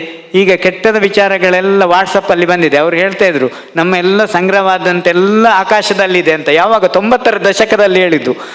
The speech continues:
ಆಮೇಲೆ ಎರಡ್ ಸಾವಿರದ ಹತ್ತಕ್ಕೆ, ಎರಡ್ ಸಾವಿರದ ಇಪ್ಪತ್ತರಕ್ಕೆ ಬರುವಾಗ ಮೊಬೈಲ್, WhatsApp ಎಲ್ಲ ಬಂದಿದೆ. ಆವಾಗ ಅವ್ರು ಹೇಳ್ತಾ ಇದ್ರು, ನೋಡಿ, ನೀವು ಮಾತಾಡುವ ಎಲ್ಲ ವಿಚಾರಗಳು ಅದು ಹಿಡಿದಿಡ್ಲಿಕ್ಕೆ ಆಗ್ತದೆ,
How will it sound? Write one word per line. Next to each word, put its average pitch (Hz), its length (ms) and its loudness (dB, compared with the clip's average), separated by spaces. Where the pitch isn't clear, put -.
ಆಮೇಲೆ 233 420 2
ಎರಡ್ 226 220 4
ಸಾವಿರದ 226 280 2
ಹತ್ತಕ್ಕೆ, 214 460 0
ಎರಡ್ 214 180 0
ಸಾವಿರದ 214 220 2
ಇಪ್ಪತ್ತರಕ್ಕೆ 214 520 0
ಬರುವಾಗ 185 380 0
ಮೊಬೈಲ್, 220 420 -2
WhatsApp 226 520 -4
ಎಲ್ಲ 240 200 -4
ಬಂದಿದೆ. 185 420 -10
ಆವಾಗ 262 340 2
ಅವ್ರು 262 180 4
ಹೇಳ್ತಾ 262 300 4
ಇದ್ರು, 190 180 2
ನೋಡಿ, 202 260 0
ನೀವು 202 220 0
ಮಾತಾಡುವ 202 520 2
ಎಲ್ಲ 202 240 2
ವಿಚಾರಗಳು 202 840 -2
ಅದು 185 160 2
ಹಿಡಿದಿಡ್ಲಿಕ್ಕೆ 196 640 0
ಆಗ್ತದೆ, 185 720 -2